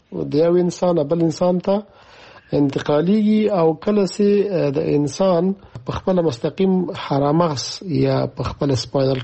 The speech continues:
کورډ یا نری ملا دا التهابي کوي او دغه د التهاب څخه وروسته په، اشخاصو کې د،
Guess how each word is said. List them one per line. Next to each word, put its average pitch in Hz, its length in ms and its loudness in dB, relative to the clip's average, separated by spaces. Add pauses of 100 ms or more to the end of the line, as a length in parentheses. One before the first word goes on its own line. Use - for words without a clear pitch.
(120)
کورډ 147 400 2 (800)
یا 143 100 2 (120)
نری 156 340 2
ملا 156 160 2 (140)
دا 151 100 2
التهابي 131 440 -2 (100)
کوي 185 200 4 (540)
او 139 100 0 (140)
دغه 156 100 2
د 208 160 2
التهاب 190 400 0
څخه - 140 -6 (100)
وروسته 202 360 -2 (260)
په، 165 100 2 (560)
اشخاصو 185 560 -2
کې 190 240 -2 (720)
د، 135 40 0